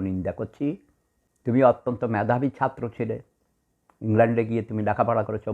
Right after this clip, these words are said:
মাস্টার্স করেছো, ইঞ্জিনিয়ারিংয়ে এশিয়ানদের মধ্যে তুমি ফার্স্ট হয়েছো। You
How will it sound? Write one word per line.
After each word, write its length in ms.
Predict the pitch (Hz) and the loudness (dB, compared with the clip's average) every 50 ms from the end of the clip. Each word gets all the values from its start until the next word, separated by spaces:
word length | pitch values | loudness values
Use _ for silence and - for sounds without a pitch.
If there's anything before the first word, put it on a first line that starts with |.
| 92 | -4
মাস্টার্স 420 | 85 85 - - - 127 127 - - - | -4 -6 -8 -10 -10 -10 -10 -10 -10 -8
করেছো, 260 | 113 107 104 - - 110 110 98 | -8 -6 -6 -6 -8 -8 -8 -8
ইঞ্জিনিয়ারিংয়ে 640 | 98 98 107 113 117 113 113 117 117 113 110 110 107 107 - _ - _ _ _ 120 117 | -6 -4 -4 -2 -2 -2 -2 -4 -4 -4 -6 -6 -8 -10 -12 _ -20 _ _ _ -6 -6
এশিয়ানদের 460 | - - 131 117 120 117 113 120 107 110 | -2 0 0 2 2 2 0 0 0 -2
মধ্যে 180 | 113 107 110 - - | -4 -6 -6 -8 -8
তুমি 140 | 107 107 107 - | -8 -10 -10 -8
ফার্স্ট 280 | - 104 120 127 - - - 123 | -6 -4 -4 -6 -6 -6 -4 -4
হয়েছো। 300 | 110 107 104 - 107 98 95 110 - _ _ _ _ _ _ - | -4 -4 -4 -4 -6 -6 -6 -8 -12 _ _ _ _ _ _ -8
You 80 | 107 104 | -4 0